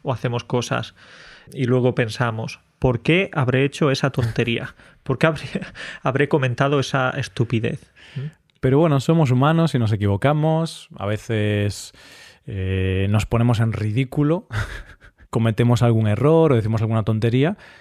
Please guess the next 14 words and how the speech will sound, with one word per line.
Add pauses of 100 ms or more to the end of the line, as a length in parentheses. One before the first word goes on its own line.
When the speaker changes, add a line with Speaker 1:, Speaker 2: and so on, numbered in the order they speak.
(120)
Speaker 2:
y
claro,
nos
da
vergüenza,
pasamos
momentos
vergonzosos,
pero
esto
nos
ocurre
a
todos,